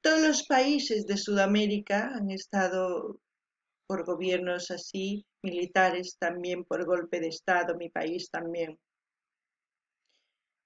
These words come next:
Pero en este manifiesto, Víctor Jara, yo no canto solamente por cantar, dice, "¿por qué dice eso? Porque es la voz del pueblo".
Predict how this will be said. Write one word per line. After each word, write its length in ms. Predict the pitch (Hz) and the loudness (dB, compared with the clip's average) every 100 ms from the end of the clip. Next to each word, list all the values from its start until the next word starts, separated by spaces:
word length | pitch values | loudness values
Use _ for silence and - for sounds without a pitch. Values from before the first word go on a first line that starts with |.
| _ | _
Pero 180 | 240 240 | 6 8
en 120 | 254 | 10
este 280 | 302 294 339 | 6 4 4
manifiesto, 1200 | 294 277 254 208 240 226 220 - 160 165 202 190 - _ | 6 6 4 4 6 6 6 0 0 0 -4 -10 -16 _
Víctor 400 | 185 - 180 175 | -16 -2 0 0
Jara, 580 | - 208 202 190 180 196 - _ _ _ | 0 0 0 0 -4 -10 -20 _ _ _
yo 260 | 185 185 220 | -8 -2 0
no 140 | 220 | 0
canto 380 | 226 233 214 196 | 0 -2 -2 -4
solamente 560 | 214 190 190 185 - | 0 2 2 -2 -6
por 240 | 202 175 - | -4 -4 -4
cantar, 540 | - 180 - 202 202 196 | -8 -10 0 4 4 2
dice, 240 | 180 - | -8 -6
"¿por 180 | - 254 | -6 -2
qué 140 | 339 | 0
dice 480 | 302 240 208 190 185 | 0 0 0 0 0
eso? 340 | 180 - - - _ _ _ _ - | -2 -6 -8 -12 _ _ _ _ -2
Porque 640 | 208 208 233 226 214 208 208 | 0 6 8 10 8 6 2
es 200 | 262 269 | 2 6
la 200 | 262 254 | 6 6
voz 300 | 254 247 208 | 4 2 2
del 220 | 233 220 | 2 2
pueblo". 560 | 262 254 214 180 170 | 4 6 6 0 -2